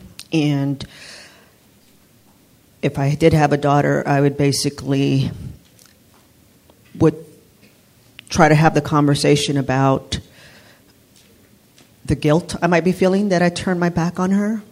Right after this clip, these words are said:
I have a story. I have my own experiences. And at least for me, I know that I've taken care of my brother and my sisters for forty years, and, um, it's time to take care of me. Um, I think that I also related to this statement when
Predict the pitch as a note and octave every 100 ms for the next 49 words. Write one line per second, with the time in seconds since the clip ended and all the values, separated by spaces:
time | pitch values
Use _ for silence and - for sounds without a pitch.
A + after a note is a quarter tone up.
0 | - _ _ _ _ _ - C#3+ C#3+ D3
1 | C#3 C#3+ - C3+ C#3+ E3 F3 F3+ - C3+
2 | C#3+ C#3+ D3 C#3+ C#3 C#3 - C#3+ D3+ D#3+
3 | - F3+ F#3 - - - - - - C3+
4 | C#3 C#3+ D#3 D3+ - C#3+ D3+ F3+ D#3+ F3
5 | E3 - D3 C#3+ D3 C#3 C#3+ C#3 D3 D3
6 | C#3+ D#3+ C#3+ C#3+ C#3 C#3+ D3 C#3+ C#3+ C#3
7 | C#3 C#3+ - C#3+ - C#3+ - C#3 C#3 C3+
8 | C3+ - - - - - - - _ -
9 | - - D3 D3 C#3+ C#3+ D#3 G3 - -
10 | - - - D3 C#3 C#3 C#3 C3+ C#3 C3
11 | B2+ - - - - - D3 C#3+ - -
12 | C#3 D3+ C#3 C3+ F3 D3 D3 - - -
13 | - C#3+ C#3 C3+ C#3 C#3+ D3 D3 C#3+ C#3+
14 | C#3+ C#3+ C#3+ - D3 C#3+ D3 D3 C#3+ D3+
15 | - - C#3 D#3+ C#3 C#3+ C#3